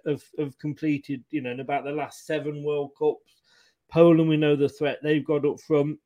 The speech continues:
And Saudi Arabia, used to the, the conditions out there, and they'll be taking a lot of fans with them,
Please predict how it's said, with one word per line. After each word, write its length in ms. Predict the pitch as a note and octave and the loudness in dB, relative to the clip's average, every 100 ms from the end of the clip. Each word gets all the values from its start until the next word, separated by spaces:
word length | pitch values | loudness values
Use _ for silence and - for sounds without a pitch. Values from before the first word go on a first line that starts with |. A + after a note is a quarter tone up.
| _ _ _ _ _ - | _ _ _ _ _ -12
And 120 | D3+ | -12
Saudi 380 | - F#3+ F#3 F3 | -4 -2 0 2
Arabia, 680 | F3+ F3 F3+ D#3+ F3+ F#3 F3 - _ - | 2 2 0 2 2 2 -2 -8 _ -12
used 400 | C#3+ F3+ F3 - | -6 -4 -4 -4
to 80 | |
the, 260 | E3+ F3+ F3 F3 | 2 2 0 -2
the 120 | F3+ | -2
conditions 580 | F#3 F3+ A#3 - F#3+ D3 | -2 -4 -4 -4 -2 0
out 220 | B2+ A#2+ | -2 -2
there, 300 | C3 C#3 C#3+ | -2 0 0
and 220 | D3+ D3 - _ | -2 -4 -14 _
they'll 100 | E3+ E3+ | -2 -2
be 80 | F3 | 0
taking 320 | F3+ D#3+ D#3 | 0 0 0
a 60 | D#3 | 0
lot 460 | D#3+ F3+ G3+ - | 2 4 2 0
of 120 | E3+ | -6
fans 440 | - F3+ F#3 F3+ C3 | -4 -4 -2 -4 -4
with 220 | B2 G2 | -8 -6
them, 320 | A#2 B2 D3 | -4 -4 -6